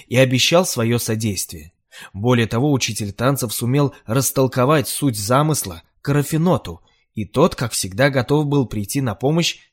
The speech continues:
по первому зову. Они немедленно принялись за дело. В одной миле от Вильтри,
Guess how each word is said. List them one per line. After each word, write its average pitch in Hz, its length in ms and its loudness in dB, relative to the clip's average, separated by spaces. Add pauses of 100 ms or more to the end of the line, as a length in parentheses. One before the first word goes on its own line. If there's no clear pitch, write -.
по - 100 2
первому 117 560 0
зову. 85 420 -10 (840)
Они 196 260 2
немедленно 180 540 2
принялись 123 600 -2
за 110 180 -4
дело. 90 320 -12 (1300)
В 107 140 -4
одной 139 260 2
миле 139 300 2
от 117 260 -6
Вильтри, 139 480 -2